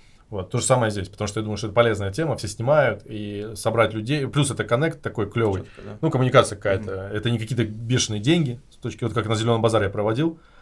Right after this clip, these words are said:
Speaker 1: мастер-класс по тревел фотографии, то же самое, только по спортивной. И это интерактив, открытый воздух, ну, мне кажется, это кайфовая тема просто.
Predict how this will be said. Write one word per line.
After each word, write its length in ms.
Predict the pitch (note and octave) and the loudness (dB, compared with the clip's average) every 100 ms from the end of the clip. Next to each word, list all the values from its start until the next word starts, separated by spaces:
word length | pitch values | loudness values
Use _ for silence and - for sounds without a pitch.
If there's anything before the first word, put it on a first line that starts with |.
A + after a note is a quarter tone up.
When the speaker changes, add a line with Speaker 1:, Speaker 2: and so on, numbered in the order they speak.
| - _ | -20 _
Speaker 1:
мастер-класс 500 | G#2+ G2 G#2+ A2 F#2+ | -6 -6 -4 0 0
по 120 | - | 0
тревел 280 | F#2+ G#2+ F2+ | 0 0 0
фотографии, 420 | - F#2+ F#2+ F#2+ | -4 -8 -8 -8
то 100 | - | -4
же 60 | B2+ | 0
самое, 240 | F3 D#3 A2+ | 2 2 0
только 120 | - | -6
по 80 | G#2+ | -8
спортивной. 460 | G2+ F#2+ F#2+ F2+ | -6 -6 -8 -4
И 40 | G#2+ | -2
это 440 | B2+ A#2+ A2 G#2 G#2+ | 2 4 6 4 2
интерактив, 600 | A#2+ C3 - F3+ - - | 0 0 -2 -4 -4 -10
открытый 380 | - - G#2+ A#2+ | -14 -10 -6 0
воздух, 320 | C#3 C#3 G2+ G2 | 2 2 -2 -2
ну, 60 | |
мне 140 | B2 A2+ | -2 0
кажется, 220 | A#2 - | -4 -6
это 100 | - | -6
кайфовая 340 | G#2+ G#2+ F#2+ | -6 -4 -6
тема 200 | G2 G#2+ | -6 -10
просто. 280 | G#2 G#2 - | -10 -14 -16